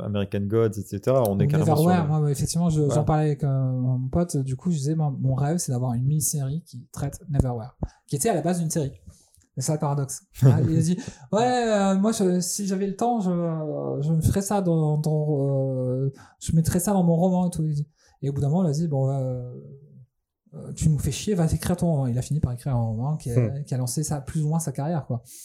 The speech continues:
Speaker 1: Hmm.
Speaker 2: En tout cas, de romancier.
Speaker 1: Et, euh, en tout cas, j'avais été agréablement surpris, ne serait-ce que parce que j'avais des attentes très basses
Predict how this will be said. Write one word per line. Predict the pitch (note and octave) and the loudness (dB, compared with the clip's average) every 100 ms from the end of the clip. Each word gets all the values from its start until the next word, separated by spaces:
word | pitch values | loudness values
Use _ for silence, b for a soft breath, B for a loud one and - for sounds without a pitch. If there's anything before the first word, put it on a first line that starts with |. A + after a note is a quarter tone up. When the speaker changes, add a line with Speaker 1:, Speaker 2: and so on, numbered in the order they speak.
| B | B
Speaker 1:
Hmm. | G#2+ A2 C3 - | -2 -2 -6 -8
Speaker 2:
En | B2 | -4
tout | |
cas, | - D#3+ | -2 0
de | C#3 | 0
romancier. | B2+ C3+ C#3+ - - _ _ _ _ B B B B - | 0 0 -2 -4 -8 _ _ _ _ B B B B 0
Speaker 1:
Et, | C3+ B2+ | 6 10
euh, | B2+ B2 B2 | 10 10 8
en | B2 | 6
tout | C#3+ | 6
cas, | F#3 | 6
j'avais | D#3 C3 B2 | 6 6 6
été | A#2+ | 6
agréablement | B2+ A#2 B2+ C3 B2+ | 6 6 6 6 4
surpris, | A#2 A#2+ - F3 G3+ - - | 2 -2 2 2 2 -2 4
ne | C3+ | 4
serait-ce | C#3+ F3+ | 6 4
que | F3+ | 4
parce | D#3+ D3 | 2 2
que | C#3+ | 2
j'avais | C3+ C3+ | 4 6
des | C#3 | 4
attentes | C3+ C#3+ - | 4 2 2
très | - D3+ | 4 6
basses | C3 D3 - | 6 4 0